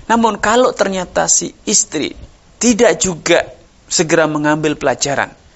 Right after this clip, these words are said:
walaupun dia sudah dihajar, suami sudah berpaling darinya,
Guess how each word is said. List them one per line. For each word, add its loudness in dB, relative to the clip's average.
walaupun 2
dia 6
sudah 0
dihajar, -2
suami 0
sudah 0
berpaling 2
darinya, 0